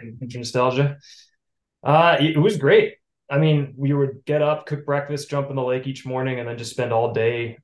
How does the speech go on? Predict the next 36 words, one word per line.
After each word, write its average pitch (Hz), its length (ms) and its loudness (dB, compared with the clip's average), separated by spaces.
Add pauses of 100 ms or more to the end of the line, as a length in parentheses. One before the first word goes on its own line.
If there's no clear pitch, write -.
chipping 120 320 -6
away, 113 460 0
you 113 60 -6
know, 110 260 -6
working 110 240 -4
on 110 120 -2
these 104 220 -8
songs. 110 480 -4
It's - 460 -8
almost, 120 480 -4
there's 117 200 -6
no 120 220 0
better 117 280 2
life, 110 320 0
if - 100 -18
you 104 80 -8
ask 101 220 -8
me, 107 180 -6
to 95 80 -10
just 95 220 -10
sort 104 140 -6
of 95 80 -10
be, 98 320 -12 (540)
you 120 80 -8
know, 104 140 -8
secluded 127 560 2
with 110 300 -4 (640)
your 113 140 -6
buds 110 680 0
working 113 280 -4
<laughs> - 20 -6
on - 120 -8
music. 139 400 4
It's 113 140 -8
kinda 120 200 -2
like 107 340 -6